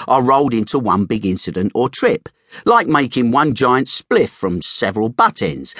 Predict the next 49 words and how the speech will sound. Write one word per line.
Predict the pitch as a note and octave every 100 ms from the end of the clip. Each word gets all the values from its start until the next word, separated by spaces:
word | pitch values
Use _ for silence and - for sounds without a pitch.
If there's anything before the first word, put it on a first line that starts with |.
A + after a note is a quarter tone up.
| -
But | F3 G3+
this | B3+
doesn't | - A3 F3+ F3+
mean | C#3 C#3 C3
that | C#3 - -
each | G3 - -
incident | D3+ C3+ A#2+ B2 B2 -
is | G#2+
not | G#2 -
true, | - G2 E2+ - _ - -
any | E3 B3
more | F#3+ C3 D3
than | C3+ A#2+
the | A2+
roaches | D#3 A3 E3 A#2+ G#2+
that | A2+ -
die | D3+ F3 F#3
for | C3+
the | -
cause | - F3 E3
of | B2+
the | -
giant | A2 B3 C4 C3+
joints | - A#2 B2 C3 - - - _ _ -
are | G#3
not | D3 -
smoked | - C#3+ A2 A#2+
before | B2+ A2+ A2+
they | B2
become | A#2 - G2+
butt | C3+ G#3 -
ends. | E2+ - - - _ _ _ _ -
What | - C#4
is | - -
more, | F#2 G2+ G#2+ _
this | B3 A#3
story | - - C3+ C#3
is | G2+
not | A#2+ E3 -
a | F3
chronological | - C#3 D3+ C#3 A2+ A2+ A2 A2+
narrative, | G#2+ G2+ D#2+ - C#2 A#1+ - -
simply | - - D4+ C4+ B2+ B2
because | B2 A#2 G#2
it | A#2
cannot | - E3 A3 A#3+
be | - D3+
either | C3+ B2 A2
described | A2+ - - C#3+ C#3+ F3